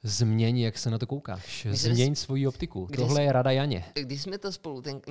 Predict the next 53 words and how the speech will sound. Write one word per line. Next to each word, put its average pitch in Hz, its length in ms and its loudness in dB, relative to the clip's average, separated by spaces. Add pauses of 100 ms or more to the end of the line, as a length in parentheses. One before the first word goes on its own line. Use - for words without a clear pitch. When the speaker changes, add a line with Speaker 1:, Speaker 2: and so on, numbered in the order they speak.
(100)
Speaker 2:
my 151 80 -4
jsme 208 160 -4
spolu 202 200 -4
byli 131 240 -4
a - 60 -4
já 123 60 -4
vím, 135 140 -6
že 147 120 -6
ty 160 100 -8
mi 160 100 -6
to 151 120 -2
občas 151 300 -6
připomínáš. 139 500 -8
Seděli 147 240 -8
jsme 156 180 -10
někde 139 340 -10
v 147 40 -12
nějaký 143 280 -10
hospodě 123 340 -8
a 113 40 -4
byla 120 140 -6
tam 131 140 -8
sama 127 320 -8 (320)
holčina 113 680 -8 (760)
a 120 500 0 (100)
ona 139 180 -4
měla 147 600 -4 (1040)
nějaký 139 380 -6
problém. 113 540 -4 (200)
Něco 135 300 -6
tam 156 120 -8
s - 80 -8
náma 151 220 -6
řešila. 139 420 -6
A - 120 -10
my 151 100 -6
jsme 196 120 -6
byli 175 120 -6
v 175 40 -12
takým 180 220 -6
dobrým 170 260 -4
rozmaru. 156 340 -4
A 104 80 -8
vím, 160 260 0
že 175 140 0
jsi - 60 -8
tam 160 140 -2
byl 175 140 -2
ty. 160 260 -6 (520)
A 165 80 4
já 151 120 6
Speaker 1:
Mhm. 92 80 0
Speaker 2:
jsem 175 260 -6